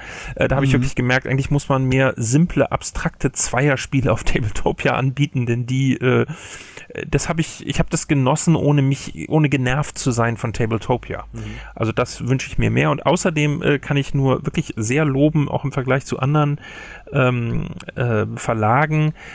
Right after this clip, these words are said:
Speaker 1: Äh, bei, bei Mitra war es eben so, die haben zwei Spiele auf, ähm, Tabletopia von ihrem relativ großen Programm, aber ich bin halt in diesen Discord-Channel reingegangen von denen und da saß halt jemand permanent in dem,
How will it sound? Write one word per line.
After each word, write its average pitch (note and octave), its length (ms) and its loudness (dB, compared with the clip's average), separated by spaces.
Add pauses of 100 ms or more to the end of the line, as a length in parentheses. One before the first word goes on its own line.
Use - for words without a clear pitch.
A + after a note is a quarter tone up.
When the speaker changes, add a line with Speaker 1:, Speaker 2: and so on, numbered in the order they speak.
(120)
Speaker 1:
Äh, - 120 -6
bei, A#2 360 2
bei A2+ 420 2
Mitra C3+ 440 2
war B2 100 4
es B2+ 100 0
eben A#2 240 -2
so, C3 160 4
die C#3 140 4
haben C3+ 200 2
zwei C3 260 2
Spiele D3 380 0
auf, - 340 -6
ähm, B2+ 200 -4
Tabletopia C3 760 0
von B2+ 300 -2
ihrem A2+ 380 0
relativ C3 400 -2
großen C3 320 0
Programm, C#3 460 -2 (580)
aber B2 480 2
ich - 140 -6
bin C#3 200 2
halt B2 160 2
in A#2 140 -4
diesen G#2 240 0
Discord-Channel D#3+ 640 0
reingegangen E3+ 640 0
von E3 240 -4
denen F3+ 380 -2
und - 240 -6
da A#2+ 140 2
saß A2+ 380 0
halt D#3+ 220 2
jemand D3 460 -2
permanent C3 640 0
in A#2 180 -4
dem, G#2+ 320 -2